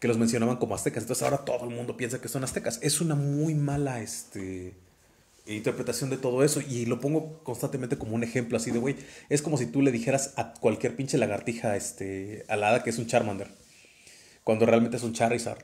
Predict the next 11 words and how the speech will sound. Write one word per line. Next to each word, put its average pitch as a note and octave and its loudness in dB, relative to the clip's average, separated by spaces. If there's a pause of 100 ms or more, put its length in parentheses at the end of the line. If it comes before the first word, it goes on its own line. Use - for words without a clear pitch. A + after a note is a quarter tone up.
(880)
Así - -4
de, C#3 6
"Güey, G#3+ 8
¿ves F#3 2
ese F#3+ 2
Pokémon?". B2 -2
"Sí, - -4
es A3 0
un C4 -4
Charmander". D#3+ 2
"Sí, - -4